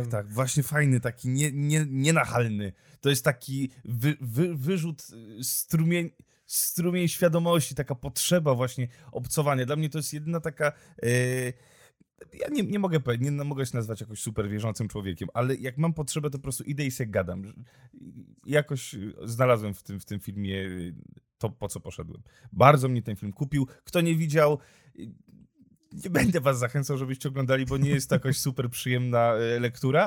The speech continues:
Speaker 1: ale można bardzo dużo, bardzo dużo dobrego z tego wziąć. Zresztą reżyser tego filmu uważa, że jest to jego opus magnum, więc z-, no,
Speaker 2: Mhm.
Speaker 1: powiedzmy, że się z nim zgadzam.
Speaker 2: E, dobrze, e,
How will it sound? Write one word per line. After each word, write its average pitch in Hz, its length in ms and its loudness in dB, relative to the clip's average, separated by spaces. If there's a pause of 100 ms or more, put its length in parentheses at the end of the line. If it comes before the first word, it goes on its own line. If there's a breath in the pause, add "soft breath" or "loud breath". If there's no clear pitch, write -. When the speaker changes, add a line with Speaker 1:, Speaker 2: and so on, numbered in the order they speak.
Speaker 1:
ale 160 640 2 (220 loud breath)
można 135 320 0
bardzo 139 320 2
dużo, 127 360 0
bardzo 117 340 -2
dużo 107 200 -6
dobrego 95 340 -8
z - 40 -12
tego 98 220 -8
wziąć. 123 220 0 (200 loud breath)
Zresztą 123 440 0
reżyser 123 340 -4
tego 110 200 -10
filmu 120 440 -4
uważa, 110 320 0
że 104 120 -8
jest 101 140 -10
to 110 60 -10
jego 104 200 -4
opus 101 260 -6
magnum, 95 420 -6
więc 82 300 -12 (1120 soft breath)
z-, - 120 -16 (1000)
no, 82 260 -10 (140)
Speaker 2:
Mhm. 120 560 -8
Speaker 1:
powiedzmy, 87 480 -4
że 85 120 -14
się - 120 -16
z - 120 -16
nim 90 100 -10
zgadzam. 151 260 2
Speaker 2:
E, 147 280 4
dobrze, 123 400 2
e, 127 80 -6